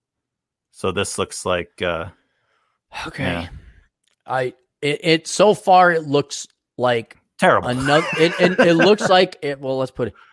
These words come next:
Speaker 2: it looks like another wedge driven between the sexes.
Speaker 1: Yep.
Speaker 2: This looks like another victimhood movie.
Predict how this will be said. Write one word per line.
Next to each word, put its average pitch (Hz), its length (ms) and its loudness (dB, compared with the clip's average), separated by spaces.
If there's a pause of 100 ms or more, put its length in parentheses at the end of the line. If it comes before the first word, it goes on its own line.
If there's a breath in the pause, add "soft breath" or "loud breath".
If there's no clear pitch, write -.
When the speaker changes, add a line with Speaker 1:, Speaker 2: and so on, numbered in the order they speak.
(640 soft breath)
Speaker 2:
it 127 180 0
looks 135 320 -2
like 139 380 0 (240)
another 117 880 -2 (1900)
wedge 113 600 -2
driven 110 380 -4
between 95 380 -14
the 92 80 -10
sexes. - 580 -18
Speaker 1:
Yep. 117 280 2
Speaker 2:
This 123 200 -6
looks 156 200 0
like 170 180 -2
another 147 800 2 (680)
victimhood 135 640 -2
movie. 113 680 -4